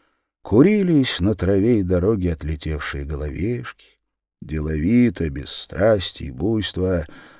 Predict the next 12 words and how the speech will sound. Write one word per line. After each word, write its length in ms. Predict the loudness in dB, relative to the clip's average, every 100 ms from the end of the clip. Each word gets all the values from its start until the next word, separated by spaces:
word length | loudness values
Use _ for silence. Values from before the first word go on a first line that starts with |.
| -8
оттянувшись 920 | -6 -6 -6 0 2 0 -2 -6 -6
на 240 | -4 -2
сторону, 540 | -4 -6 -6 -4 -2 -2
горел 340 | -4 -6 -4
амбар. 840 | -4 -6 -10 -12 -12 -14 -18 -20 _ _ _ _ _ -12
При 180 | -2 6
набирающемся 920 | 6 6 4 2 0 0 0 0 0
утреннем 480 | 0 0 -2 2 0
свете 800 | 0 0 0 0 -4 -8 -6 -8
светлел 680 | -8 -8 -8 -6 -4 -2
и 40 | -4
огонь. 580 | -4 -4 -4 -4 -6